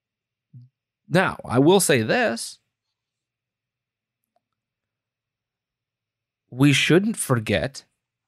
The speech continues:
that election because we should learn lessons from that election on both sides. We should. The number one lesson from the, um,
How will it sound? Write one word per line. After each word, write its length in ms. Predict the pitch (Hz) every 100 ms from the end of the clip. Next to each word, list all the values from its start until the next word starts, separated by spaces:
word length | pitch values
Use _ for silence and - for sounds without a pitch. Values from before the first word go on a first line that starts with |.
| _ _ _ _ _ _ _ _ _
that 240 | 117 127 120
election 560 | 107 113 - 113 175 - _ _ _ _ _ _ -
because 360 | 139 160 139
we 80 | 147
should 340 | 135 180 175
learn 420 | 160 151 151 143 135
lessons 600 | 170 - 120 104 - - _ _ _
from 360 | _ - 117 110
that 200 | 107 -
election 680 | - 95 - - - 101 143 _ _
on 140 | 131 139
both 180 | 196
sides. 420 | 185 - - - - _ _ _ _ _ _ _ _ _ _ _ _ _ _ _ _ _ _ _ _ _ _ _ _ _ _ _ _ _
We 100 | 110
should. 300 | 107 180 139 _ _ _ _ _ _ _ _ _ _ _
The 320 | 135 147 156
number 240 | 151 233 285
one 200 | 254 185
lesson 380 | 175 - 175
from 220 | 156 147 135
the, 320 | 127 110 101 _ _ -
um, 400 | 110 101 92 71